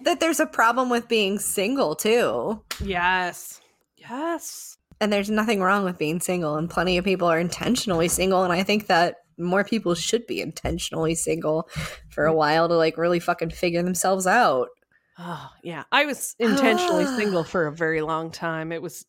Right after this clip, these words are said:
Speaker 2: dope as shit.
Speaker 1: Mm-hmm, mm-hmm, mm-hmm.
Speaker 2: Mm, okay. Give, give me more of this shit show and I'll toot toot.
Speaker 1: Okay. Another man. I don't know how far along in the conversation they are. I hope this isn't his opener, but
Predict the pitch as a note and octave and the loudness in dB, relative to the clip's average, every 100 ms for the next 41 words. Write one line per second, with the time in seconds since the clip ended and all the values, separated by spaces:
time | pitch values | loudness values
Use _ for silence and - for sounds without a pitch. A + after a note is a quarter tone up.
0 | _ E3 D#3 D3+ - - E3+ D#3+ - - | _ -2 -2 -4 -8 -4 -2 -2 -6 -20
1 | _ _ - G3 G#3 G#3 A3+ D#4+ _ A3+ | _ _ -12 -8 -8 -8 -10 -12 _ -12
2 | A3 - C4+ - _ A3 G#3+ A#3 C#4 - | -10 -8 -8 -10 _ -12 -10 -8 -10 -12
3 | _ _ _ A3 F#3+ F3+ F3+ E3+ D#3 D3+ | _ _ _ -10 -8 -8 -8 -6 -8 -8
4 | - G#3 - - G#3+ A3+ G#3+ G3+ G3+ F#3+ | -4 -4 -4 -2 -2 0 0 0 0 0
5 | G#3+ - A3+ F3+ - F3+ F3 E3 F3 - | -2 0 -2 -2 0 0 0 -2 -4 -6
6 | F3+ - - - _ _ _ - B3+ B3+ | -6 -8 -16 -20 _ _ _ 0 2 2
7 | F#3 D#3+ - - _ _ _ - G3 F#3 | -2 -6 -10 -20 _ _ _ 0 2 4
8 | F#3 E3 D#2+ F#3 G3+ - - - E3 E3 | 2 2 0 0 -2 -6 -20 -20 -20 -20
9 | - - - _ - - - - - G#3 | -20 -20 -20 _ -20 -16 -14 -14 -4 2
10 | G3+ F3+ F3 F3 F3 E3 E3 D#3+ D#3 D#3 | 4 4 2 2 2 2 2 2 2 2
11 | D3+ D#3 D#3+ C#3+ D3 - D3 D#3 C#3 C#3+ | 0 -2 -2 -2 -2 -2 -2 -2 -2 2
12 | D3+ D#3+ D#3+ - C#3+ D3 C#3 B2 D3+ D3+ | 2 2 -2 -2 -2 -2 -2 -4 -6 -4
13 | B2+ - C3 A#2+ E3 C#3+ | -4 -4 -4 -2 -2 -2